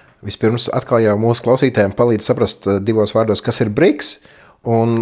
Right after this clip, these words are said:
lielā ziņa ir tāda, acīm redzot, ka Turcija piedalās šajā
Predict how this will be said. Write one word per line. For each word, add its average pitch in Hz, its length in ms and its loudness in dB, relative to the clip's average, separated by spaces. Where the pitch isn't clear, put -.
lielā 151 340 4
ziņa 127 260 0
ir 117 120 -2
tāda, 123 480 2
acīm 117 240 -4
redzot, 117 480 0
ka 107 320 2
Turcija 110 540 0
piedalās 90 420 0
šajā 98 180 -2